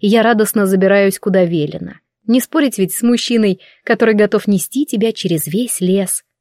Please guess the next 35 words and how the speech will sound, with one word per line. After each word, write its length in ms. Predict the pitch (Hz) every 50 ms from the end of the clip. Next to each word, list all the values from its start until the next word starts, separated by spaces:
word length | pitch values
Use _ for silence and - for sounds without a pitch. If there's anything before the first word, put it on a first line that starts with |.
| _ _ _ _
Это 160 | - 254 - _
тебе 240 | - - 269 294 285
не 140 | 277 294 277
лужи. 480 | 233 220 220 220 226 214 208 170 - - _ _ _ _ _ _ _ _ _ _
Ой, 180 | - 220 190 170
стоп, 380 | - - - 269 214 - - - - - _ _ _ _ _ _
хватит 580 | - - 202 185 190 269 302 302 - 277 240
мне 200 | 254 254 254 247
их 120 | 240 220 -
уже 220 | 233 196 202 233
припоминать. 640 | - 208 190 - 180 175 180 175 185 202 190 - - _ _ _ _ _
Это 180 | - 254 - 240
ведь 140 | 269 214 214
была 260 | 202 233 247 240 233
его 300 | 233 214 233 220 240 240
бабушка, 640 | 214 226 226 240 247 226 226 220 - - 220 175 147 - _ _ _
а 80 | _ 185
не 140 | 196 202 208
настоящая 640 | 208 196 - - 247 233 214 190 - - - 208 202
невеста. 540 | 202 202 214 190 180 151 - - - - - _ _ _ _ _ _ _ _ _ _ _
Ее 420 | _ 214 196 220 302 311 294 359 370
можно 320 | 277 247 262 277 233 226
и 40 | 202
на 120 | 196 190
руках 320 | 185 175 - 233 175 - -
носить, 400 | 214 202 190 - 214 196 - -
и 40 | 262
на 140 | 277 208
шее, 460 | 175 - - 208 214 208 196 190 180 151
и 120 | 175 262
как 220 | - - 349 330
угодно. 480 | 381 349 302 285 247 202 160 190 175 - - _ _ _ _ _ -
Бабушка — 480 | 190 233 262 254 247 240 - - - 226
это 220 | 220 226 220 -
святое. 800 | 220 - - 220 226 - - 170 165 175 196 196 190 175 156 -